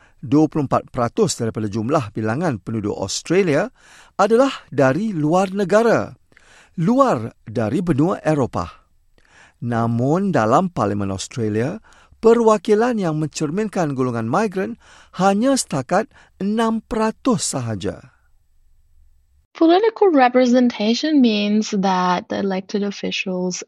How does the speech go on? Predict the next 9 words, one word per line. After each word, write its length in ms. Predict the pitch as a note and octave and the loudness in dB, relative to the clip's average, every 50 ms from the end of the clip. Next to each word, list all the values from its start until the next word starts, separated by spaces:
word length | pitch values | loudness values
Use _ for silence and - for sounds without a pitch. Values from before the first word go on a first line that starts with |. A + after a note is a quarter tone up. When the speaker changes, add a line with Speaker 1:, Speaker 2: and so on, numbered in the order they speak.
| _ - | _ -2
Speaker 2:
act 480 | C#4 C#4+ C#4 C#4+ - - - - - _ _ | -2 -2 -4 -8 -14 -18 -18 -18 -20 _ _
on 320 | A3+ G#3+ G#3 G#3 G3+ G3 | 2 2 4 4 2 2
behalf 560 | G3 F#3 - F3+ F3 F3 F3+ F#3+ G3 - - | 0 0 0 0 0 2 0 0 -2 -2 -2
of 240 | G#3 G3+ G3 F#3+ F#3+ - - | -2 0 0 0 -2 0 2
all 240 | G#3+ A#3 B3 B3 C4+ | 2 4 4 4 4
the 80 | G#3+ | 2
groups 400 | - A3 G#3 G#3 G3+ - - - | 2 2 0 0 -2 -6 -10 -10
of 160 | G3 F#3 - - - | -10 -10 -10 -10 -6
people 560 | - E3+ F3 F#3 F#3 - G3+ G3+ G#3+ A#3+ B3 | -4 -2 -2 -4 -4 -6 -6 -4 -4 -6 -6